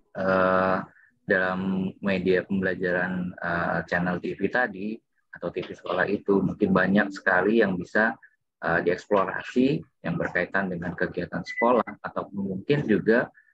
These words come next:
eh, bahan pembelajaran yang nanti akan bisa dinikmati oleh peserta didik.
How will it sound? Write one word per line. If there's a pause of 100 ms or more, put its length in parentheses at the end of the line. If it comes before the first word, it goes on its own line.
(200)
eh,
bahan
pembelajaran
yang
nanti
akan
bisa
dinikmati
oleh
peserta
didik.